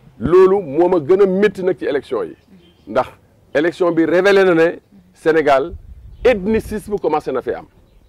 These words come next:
loo xam ne mosul am. Waa Casamance wotal nañ Ousmane Sonko, waa Fouta ak Saloum ga Sine ak ga mu dëkk, ak yeneen dëkk yi nga xam ne aussi liggéey na fa liggéey bu, bu mucc ayib, wotal nañ président Macky Sall.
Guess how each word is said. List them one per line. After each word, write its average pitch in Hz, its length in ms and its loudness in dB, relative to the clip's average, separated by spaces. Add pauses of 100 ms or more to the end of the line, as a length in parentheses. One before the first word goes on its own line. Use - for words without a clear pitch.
loo - 80 -16
xam 123 120 -12
ne 113 60 -10
mosul 139 260 -6
am. 104 140 -6 (640)
Waa 87 120 -6
Casamance 131 420 -2
wotal 131 240 0
nañ 147 140 0 (280)
Ousmane 143 260 -4
Sonko, 147 380 -4 (480)
waa 120 180 0
Fouta 170 540 0 (280)
ak - 140 -8
Saloum 156 380 0
ga 151 100 0 (200)
Sine 165 380 -8
ak 135 120 -4 (260)
ga 113 160 -2
mu 202 100 2
dëkk, 175 180 2 (420)
ak - 180 -14
yeneen 160 260 2
dëkk - 140 0
yi 196 100 0
nga 262 100 0
xam 220 140 -2
ne 214 60 4
aussi 185 200 2
liggéey 185 260 0
na 170 80 0
fa 143 120 -4
liggéey 131 260 0
bu, 98 240 -8 (100)
bu 107 120 -8
mucc 123 260 -6
ayib, 135 220 0 (400)
wotal 156 300 -4
nañ 151 120 -4
président 131 340 -8
Macky 117 220 -12
Sall. 65 240 -18